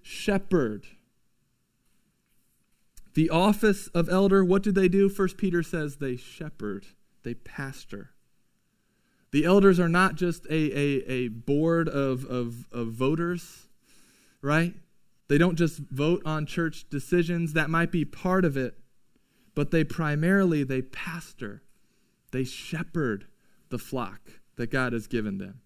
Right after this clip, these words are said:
Well, let's break it down a little bit more as to what do shepherds do, okay? It's great to say, "Okay, I see elders are to shepherd," but what are shepherds supposed to do? And so I wanna share four things with you this morning that I think keeps it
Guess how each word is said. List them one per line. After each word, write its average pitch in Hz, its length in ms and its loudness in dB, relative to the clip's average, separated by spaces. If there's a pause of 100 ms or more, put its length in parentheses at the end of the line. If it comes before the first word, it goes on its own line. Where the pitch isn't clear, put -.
(920)
Well, 143 120 6
let's 202 160 6
break 208 180 6
it 190 80 8
down 180 240 6
a - 20 6
little 185 200 6
bit 175 140 2
more 156 280 0
as 156 240 0
to 170 180 -2
what 165 280 -2
do 160 120 0
shepherds 139 640 -6
do, 120 460 -4
okay? 135 320 0
It's 151 120 -4
great 185 220 2
to 165 40 -6
say, 156 220 -2
"Okay, 165 260 0
I 170 80 -2
see 185 300 -2
elders 180 480 0 (240)
are 156 160 0
to 151 100 0
shepherd," 139 500 0
but 143 140 -2
what 170 160 2
are 151 220 0 (180)
shepherds 151 720 -4
supposed 139 540 -4
to 143 80 0
do? 131 240 2
And 113 80 -2
so 156 180 0 (200)
I 160 80 4
wanna 226 240 8
share 208 260 6
four 208 300 4
things 196 340 2
with 180 160 2
you 190 80 4
this 170 240 2
morning 175 360 2
that 160 120 4
I 160 80 4
think 175 240 -2
keeps - 260 0
it 180 140 0